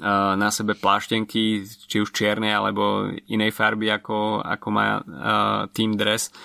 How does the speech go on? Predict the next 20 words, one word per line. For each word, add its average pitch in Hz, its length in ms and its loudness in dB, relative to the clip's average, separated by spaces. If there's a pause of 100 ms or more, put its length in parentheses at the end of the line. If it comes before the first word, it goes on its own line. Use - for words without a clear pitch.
(380)
Takže 104 560 0
dalo 107 320 2
sa 113 160 -2
ho 107 80 2
identifikovať 110 720 0
v - 320 -14
podstate - 400 -2
iba 107 240 2 (320)
podľa 104 640 2
červenej 110 400 2
príľby 110 400 0
a 107 80 2
červenej 110 480 0
omotávky, 107 640 -2
čo 107 160 0
ale 104 320 2
na 101 400 -4
tých - 240 -4
zapršaných, 107 880 -2
e, - 80 -2